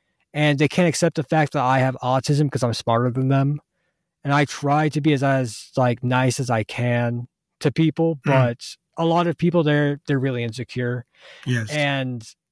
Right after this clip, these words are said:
Speaker 1: no matter how, you know, nice I am to them, they, they just look at me and they, it hurts them that, like, because they see autism. A lot of people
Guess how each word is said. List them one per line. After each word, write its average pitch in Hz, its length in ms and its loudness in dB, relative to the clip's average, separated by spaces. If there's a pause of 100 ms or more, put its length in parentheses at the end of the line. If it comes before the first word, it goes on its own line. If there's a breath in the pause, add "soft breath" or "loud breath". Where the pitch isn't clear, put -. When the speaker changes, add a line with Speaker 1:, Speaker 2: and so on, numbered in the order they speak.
(300)
Speaker 1:
no 170 160 0
matter 180 220 2
how, 165 560 0
you 131 80 -4
know, 131 120 0
nice 123 680 0
I 135 140 -2
am 139 300 0
to 156 100 -2
them, 147 420 0 (400)
they, 151 560 0
they 143 160 2
just 131 220 0
look 127 180 0
at 147 80 0
me 143 300 0
and 120 240 -2
they, 120 320 -4 (300)
it 123 100 -4
hurts 147 320 0
them 123 380 0 (840)
that, 139 400 -2
like, 139 220 2
because 147 160 2
they 170 120 6
see 196 280 2
autism. 143 760 0 (440 soft breath)
A 170 80 -2
lot 190 140 2
of 190 40 -8
people - 220 -2